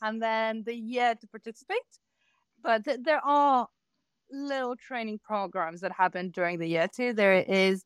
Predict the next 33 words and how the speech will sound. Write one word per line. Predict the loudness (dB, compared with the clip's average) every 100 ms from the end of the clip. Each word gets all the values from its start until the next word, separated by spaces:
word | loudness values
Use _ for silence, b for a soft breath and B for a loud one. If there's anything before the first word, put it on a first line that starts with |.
| -12
a | -4 0 0 0 -6 4
Full | 6 8
Fest, | 8 6 6
which | -8 -8
is, | 0
like, | 0
for | -2
Spanish | -8 -2 0 -2
speakers, | -4 -6 0 4 4 2 -10 b b b
which | 0 2
is | 4
also, | 4 4 6 6 6 6
uh, | 2 6
obviously | 6 4 -6
happens | 0 0 0
in | -6
fall, | -4 -4 -2
not | -4
in | -4
summer. | -2 0 0 -4 B B
But | 4 8
yeah, | 10
no, | 8
you're | 4
definitely | 4 4 4 0
right. | 2 2 0 -2
It | -4 4
is | 6 6 4
really, | 0 0 0 0 -2 0
at | 0 0
least | -2 -6
the | -12
training | -6 -4 -4 -4 -4 -4 -6 -10 -14